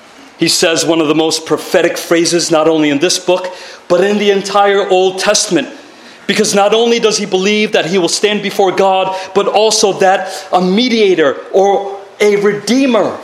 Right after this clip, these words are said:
would stand before him and for him. He says, "For I know that my Redeemer lives." The word for redeemer here signifies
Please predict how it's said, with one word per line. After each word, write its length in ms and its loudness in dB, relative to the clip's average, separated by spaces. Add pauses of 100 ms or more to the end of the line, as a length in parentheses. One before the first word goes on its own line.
(360)
would 180 0
stand 600 0
before 460 0
him 360 -2 (200)
and 160 0
for 400 0
him. 260 -4 (1040)
He 120 0
says, 300 0
"For 240 2
I 100 2
know 480 2
that 260 0
my 200 2
Redeemer 680 -2 (220)
lives." 800 -2 (2500)
The 80 2
word 280 2
for 160 0
redeemer 460 0
here 280 0
signifies 960 -2